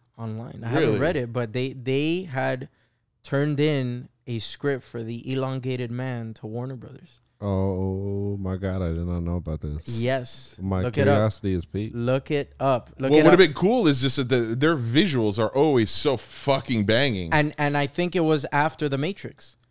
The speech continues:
Speaker 2: Oh,
Speaker 1: Because they,
Speaker 2: I'm
Speaker 1: they
Speaker 2: sure
Speaker 1: had
Speaker 2: it
Speaker 1: done,
Speaker 2: was after The Matrix.
Speaker 1: they, they
Speaker 3: Yeah,
Speaker 1: had
Speaker 3: yeah,
Speaker 1: done
Speaker 3: yeah.
Speaker 1: one movie before.
Speaker 2: Bound. Bound.
Speaker 1: Bound.
Speaker 2: Bound.
Speaker 1: Bound.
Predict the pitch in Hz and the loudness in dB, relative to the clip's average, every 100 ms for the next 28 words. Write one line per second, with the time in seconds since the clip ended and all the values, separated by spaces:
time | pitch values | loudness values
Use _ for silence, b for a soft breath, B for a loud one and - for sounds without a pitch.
0 | _ _ _ _ _ - 131 87 - 160 | _ _ _ _ _ -2 0 0 -2 0
1 | 170 190 147 185 208 175 156 220 143 120 | 4 4 4 6 8 8 10 8 8 4
2 | 123 110 104 101 170 131 175 202 220 214 | 2 0 0 4 4 4 4 6 8 8
3 | 214 - 160 175 190 185 190 175 135 - | 6 4 2 4 4 2 2 0 -2 -6
4 | - 190 151 123 123 117 117 107 92 - | -4 2 4 4 2 4 4 2 -2 -4
5 | 117 120 127 123 120 113 107 127 _ 107 | 2 6 6 4 0 -2 -6 -14 _ -4
6 | 110 117 110 107 | -2 -2 -4 -8